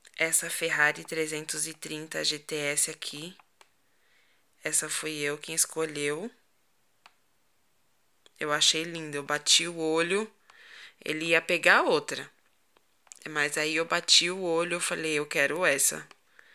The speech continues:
Eu achei linda. É maravilhosa, gente, olha só. Muito linda.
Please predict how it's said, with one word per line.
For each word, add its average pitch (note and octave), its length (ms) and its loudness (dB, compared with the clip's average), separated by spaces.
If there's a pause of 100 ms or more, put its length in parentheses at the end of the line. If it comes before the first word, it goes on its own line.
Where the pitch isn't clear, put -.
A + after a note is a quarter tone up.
(880)
Eu D3 160 -4
achei C#3+ 300 2
linda. D3 500 -8 (2500)
É - 80 -6
maravilhosa, D3 840 -4
gente, D3+ 440 -4
olha E3 200 -4
só. D3 340 0 (1800)
Muito G3+ 580 -6 (760)
linda. D3 520 -6